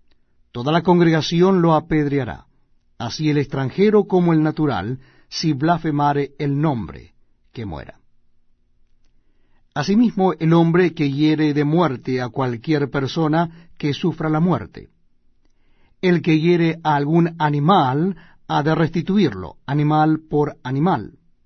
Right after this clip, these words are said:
Y el que causare lesión en su prójimo, según hizo, así le sea hecho. Rotura por rotura, ojo por ojo, diente por diente.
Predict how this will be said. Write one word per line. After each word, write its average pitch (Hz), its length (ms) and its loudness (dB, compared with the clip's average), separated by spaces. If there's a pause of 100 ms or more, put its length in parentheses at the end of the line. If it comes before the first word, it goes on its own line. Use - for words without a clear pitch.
(800)
Y 165 100 2
el 165 80 2
que 165 120 0
causare 180 540 2
lesión 180 600 2 (200)
en 170 180 4
su 165 200 -2
prójimo, 170 680 0 (180)
según 165 540 0
hizo, 170 560 -2
así 156 400 -4
le 151 160 0
sea 156 300 0
hecho. - 380 -4 (680)
Rotura 160 580 2
por 202 260 2
rotura, 143 580 -4 (520)
ojo 190 540 4
por 185 180 4
ojo, 107 460 -8 (320)
diente 180 560 2
por 180 240 -2
diente. 143 480 -6